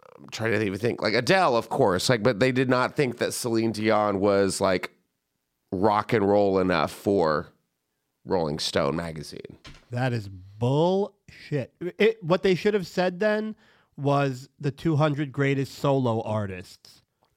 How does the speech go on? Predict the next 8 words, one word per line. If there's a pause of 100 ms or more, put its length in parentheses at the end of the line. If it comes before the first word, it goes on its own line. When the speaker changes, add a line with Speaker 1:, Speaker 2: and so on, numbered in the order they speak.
(1000)
Speaker 1:
Seriously. (300)
Speaker 2:
We're
talking
singers.
To
your
point,
like,